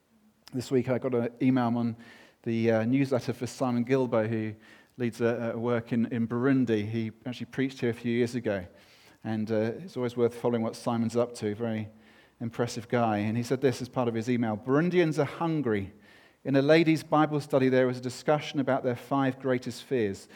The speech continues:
The top two recurring answers were being hacked to death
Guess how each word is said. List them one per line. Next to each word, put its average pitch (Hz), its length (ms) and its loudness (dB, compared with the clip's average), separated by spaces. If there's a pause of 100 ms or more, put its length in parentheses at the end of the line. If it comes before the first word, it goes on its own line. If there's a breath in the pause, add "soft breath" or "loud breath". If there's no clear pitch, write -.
(240 loud breath)
The 143 80 -4
top - 380 -2
two 156 180 0
recurring 147 560 2
answers 143 520 0
were 123 60 -4
being 120 240 0
hacked 160 340 -8
to 147 80 -6
death 113 420 0